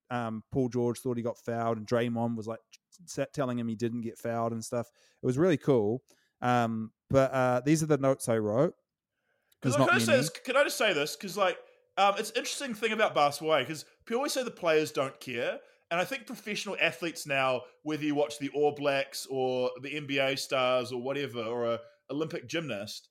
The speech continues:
Speaker 2: they are trained to be level because as, once your emotions get the better of you, you're ch-, you're not gonna perform very well. So they, they, they seem outwardly level,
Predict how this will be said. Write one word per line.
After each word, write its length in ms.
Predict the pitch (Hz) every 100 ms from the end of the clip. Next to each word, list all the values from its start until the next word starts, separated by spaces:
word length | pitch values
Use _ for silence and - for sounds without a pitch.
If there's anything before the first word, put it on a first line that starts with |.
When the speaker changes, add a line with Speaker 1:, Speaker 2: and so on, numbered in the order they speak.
| _ _ _ -
Speaker 2:
they 300 | 175 175 180
are 120 | 165
trained 600 | 160 - 185 180 185 190 196
to 100 | 151
be 180 | 165
level 400 | 139 139 147 208 226
because 260 | 165 139
as, 120 | 131 131
once 280 | 147 160 151
your 160 | 151 127
emotions 400 | 135 135 139 113
get 160 | 135
the 80 | 120
better 240 | 113 131 127
of 100 | 110
you, 140 | 113
you're 180 | 110 110
ch-, 160 | - 139 123
you're 100 | 123
not 100 | 120
gonna 80 | 117
perform 380 | 101 - 120 127
very 180 | 135 139
well. 320 | 147 185 - _ _ _ -
So 300 | 180 156 143
they, 300 | 156 156 151
they, 220 | 160 156 143
they 200 | 160 151
seem 680 | - - 190 208 175 123 - _ -
outwardly 520 | 156 156 156 127 135
level, 600 | 123 156 127 101 82 104